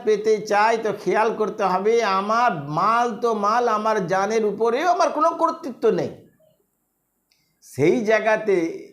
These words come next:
অবস্থান করে, সেই জায়গাতে দাঁড়িয়ে আমরা যদি বাতিলের ঝান্ডার বাহক যদি হই,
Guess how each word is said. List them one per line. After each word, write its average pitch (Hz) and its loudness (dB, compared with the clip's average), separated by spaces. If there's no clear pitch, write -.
অবস্থান 185 0
করে, 160 0
সেই 170 -2
জায়গাতে 185 0
দাঁড়িয়ে 147 0
আমরা 185 2
যদি 220 -2
বাতিলের 202 0
ঝান্ডার 208 0
বাহক 180 0
যদি 185 2
হই, 160 2